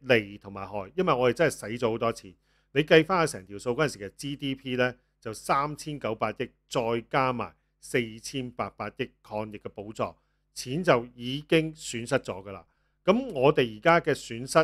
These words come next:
害嘅時候，你可能再損失多五百六十億，起碼好過無了期啦，係咪？所以嘅時候呢，議員呢就提出全民檢測 B 方嘅。嗱，我可以同大家講，呢個係個初期嘅一個睇法。咁我哋真係要討論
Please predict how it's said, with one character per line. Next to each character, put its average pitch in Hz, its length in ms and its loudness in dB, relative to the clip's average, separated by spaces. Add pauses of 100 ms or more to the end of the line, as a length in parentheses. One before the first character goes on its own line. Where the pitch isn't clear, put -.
(160)
害 - 200 -4 (120)
嘅 131 120 2
時 120 160 -2
候， 98 160 -4 (340)
你 131 140 6
可 156 220 6
能 110 80 -4
再 123 120 0
損 123 200 -6
失 139 80 -4
多 135 180 0
五 110 200 -12
百 113 100 4
六 107 100 -4
十 - 100 -20
億， 127 160 -2 (340)
起 135 160 0
碼 135 180 2
好 135 100 6
過 135 160 2
無 101 220 -6
了 107 160 -6
期 104 220 -12
啦， 117 220 -2
係 - 20 -8
咪？ 110 260 -4 (320)
所 180 280 6
以 247 180 4
嘅 190 60 12
時 135 160 2
候 113 80 0
呢， 175 160 8 (160)
議 143 200 -6
員 113 160 -4
呢 139 120 0
就 143 160 -4
提 92 300 -16
出 143 160 0 (580)
全 127 260 2
民 110 120 -10 (240)
檢 117 180 -10
測 143 260 -2
B 135 160 -8
方 123 380 0
嘅。 98 140 -18 (400)
嗱， 123 240 0 (100)
我 139 300 6
可 202 120 6
以 208 100 0
同 107 160 -16
大 113 160 -2
家 147 160 4
講， 120 220 -2
呢 160 140 -8
個 143 140 2
係 107 40 0
個 131 100 -14
初 160 520 10
期 101 180 -10
嘅 120 140 2
一 123 60 4
個 120 100 -6
睇 98 260 -14
法。 98 220 -6 (460)
咁 226 260 4
我 143 140 6
哋 143 100 4
真 165 180 4
係 - 20 4
要 120 140 -2
討 110 160 -6
論 107 120 -2